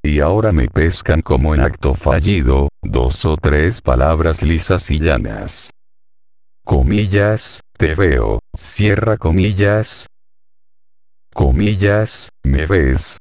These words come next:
cierra comillas. No quieren decir nada.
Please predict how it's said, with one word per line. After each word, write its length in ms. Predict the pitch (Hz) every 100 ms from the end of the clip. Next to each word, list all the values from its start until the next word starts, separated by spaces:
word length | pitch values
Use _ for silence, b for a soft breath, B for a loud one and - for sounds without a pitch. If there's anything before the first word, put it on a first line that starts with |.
| -
cierra 600 | - - 101 104 101 107
comillas. 920 | - 82 92 104 98 101 107 - - - - - - - -
No 260 | 69 82 104
quieren 400 | - 85 92 95
decir 420 | 78 82 98 92
nada. 500 | 90 71 - - -